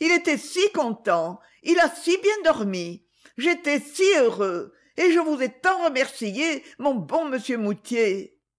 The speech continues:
Moutier. Ce sont ces dames qu'il faut remercier, mon enfant,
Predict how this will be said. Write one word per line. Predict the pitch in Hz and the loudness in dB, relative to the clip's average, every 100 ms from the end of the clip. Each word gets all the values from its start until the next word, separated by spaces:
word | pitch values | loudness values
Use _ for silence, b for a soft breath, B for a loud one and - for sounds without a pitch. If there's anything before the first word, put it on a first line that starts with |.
| _ _ _ _ | _ _ _ _
Moutier. | 202 208 - 143 147 - _ _ _ _ _ _ | -6 -6 -2 -2 -4 -12 _ _ _ _ _ _
Ce | - 226 | -2 0
sont | 214 | 0
ces | 185 160 | 0 -2
dames | 147 226 349 349 | 2 2 2 -2
qu'il | 277 | -4
faut | 202 160 | -2 0
remercier, | 220 285 - - 175 220 | 0 -2 -4 -8 -2 -2
mon | 359 339 202 | -2 -2 -2
enfant, | 165 - 151 147 143 | -2 -4 -4 -4 -6